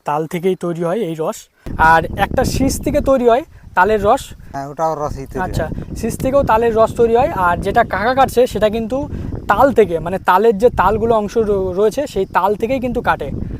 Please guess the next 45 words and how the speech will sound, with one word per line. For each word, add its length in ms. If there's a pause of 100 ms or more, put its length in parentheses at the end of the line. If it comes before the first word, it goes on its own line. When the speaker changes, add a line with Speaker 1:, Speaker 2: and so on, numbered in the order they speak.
(120)
Speaker 1:
মানে 140
এক 180
একটা 160
তাল 200 (100)
থাকে 120
Speaker 2:
হ্যাঁ। 100
Speaker 1:
সেগুলো 200
থেকেই 240
না? 120 (140)
Speaker 2:
হ্যাঁ, 220 (140)
তাল 120 (200)
থেকেই 300 (640)
বাড়ায় 320
এটা। 200
Speaker 1:
আচ্ছা, 240
এটা 220
তাল 260
থেকে 200
কিন্তু 220
রসটা 320
বেরোয় 300 (300)
আর 120
এবং 160 (100)
বাড়িতেই 400
সেটা 180
কিন্তু, 320
আহ, 420
বিক্রি 320
করে। 200 (180)
কাকার 340
নামটা 380
কি 180
জানা 260
হলো 140
না? 120 (160)
Speaker 2:
নিকলেশ 440
মুর্মু। 280 (220)
Speaker 1:
নিকলাস 440
মুর্মু। 320 (540)
এটি 280
আরেকটি 320
গাছে 220
উঠেছিল 400
কাকা, 240 (420)
আর 140